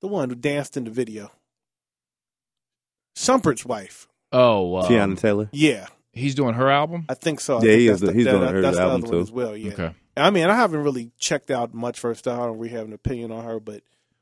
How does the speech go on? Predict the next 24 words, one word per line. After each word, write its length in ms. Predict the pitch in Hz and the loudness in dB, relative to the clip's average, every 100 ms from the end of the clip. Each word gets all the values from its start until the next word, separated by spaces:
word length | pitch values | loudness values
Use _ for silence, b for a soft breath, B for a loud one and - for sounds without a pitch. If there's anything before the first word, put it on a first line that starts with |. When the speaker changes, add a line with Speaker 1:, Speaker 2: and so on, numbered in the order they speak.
| _ - | _ -4
Speaker 1:
but 220 | 120 110 _ _ _ _ _ _ _ _ - | -4 -4 _ _ _ _ _ _ _ _ 2
all 300 | 160 180 147 | 6 8 6
that 340 | 151 135 131 - | 4 2 -2 -4
and 360 | 156 156 147 127 | -2 0 -2 -2
Drake 340 | 143 156 - | 0 0 -2
coming, 400 | - 165 160 151 _ | -6 -4 -6 -10 _
I 40 | 139 | -6
mean, 140 | 143 | -6
it's 100 | 143 | -6
just 140 | 160 - | -8 -6
gonna 180 | 143 | -8
be 120 | 120 117 | -8 -12
a 60 | |
whole 260 | 107 123 104 | -10 -10 -10
lot. 240 | 104 101 _ _ _ _ _ _ - | -16 -20 _ _ _ _ _ _ 2
Speaker 3:
And 340 | 131 131 120 - - | 4 6 2 -2 -2
I 200 | 107 110 | 4 6
believe, 600 | 92 101 98 143 139 113 | 6 2 4 4 2 0
if, 220 | 95 95 95 | -4 -4 -6
if 140 | - | -8
I'm 100 | 101 | -6
not 140 | 98 95 | -4 -4
mistaken, 380 | 85 107 95 | -2 0 0
it's 160 | 95 | -4